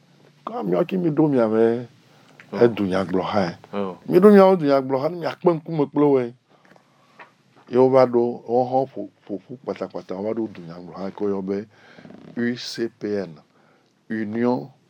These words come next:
Speaker 1: euh, des chefs et populations du Nord. Yo ke me, mia gblɔ be fi ke wonɔ anyi ɖoa, Kara nuto me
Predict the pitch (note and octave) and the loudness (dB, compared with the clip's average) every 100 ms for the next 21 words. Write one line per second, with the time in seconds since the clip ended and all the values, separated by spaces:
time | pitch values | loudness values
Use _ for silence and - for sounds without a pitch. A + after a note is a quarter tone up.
0 | _ _ - - _ _ _ _ G2 F#2+ | _ _ -20 -20 _ _ _ _ 2 4
1 | F2+ E2+ D#2+ C#2 C2 - - _ _ F2 | 6 4 0 -2 -6 -14 -20 _ _ 0
2 | G2 F#2+ F2+ - C3 C#3 - - - _ | 4 4 4 4 4 4 0 -16 -20 _
3 | _ _ _ - C3+ C3+ G#2+ G#2 G#2 F#2+ | _ _ _ 2 2 2 -4 -2 -2 0
4 | F2 - A#2 A2 B2 _ - _ _ _ | -2 -2 0 0 -4 _ -20 _ _ _
5 | - - E2 F2 G2 E2 - - _ _ | -18 -14 -10 -6 -4 -4 -6 -16 _ _
6 | _ - - - - - - _ - A2 | _ -20 -20 -20 -20 -20 -20 _ -8 6
7 | A#2+ B2 - D3 C3 G#2+ F2+ - _ _ | 6 6 4 4 4 -2 -4 -10 _ _
8 | _ _ A#2+ C#3+ A#2+ G#2+ A#2 - C#3+ - | _ _ 2 6 6 6 4 2 -4 0
9 | C3 A#2 F#2+ G2 G#2 G#2+ A#2+ B2 A#2+ B2+ | 2 2 0 -4 -4 -2 0 4 4 4
10 | - _ _ _ - _ - G#2+ G#2 A#2+ | -4 _ _ _ -20 _ -6 -2 2 4
11 | A#2 A2+ B2+ - A#2 G#2+ G#2+ | 4 0 -6 -2 2 2 2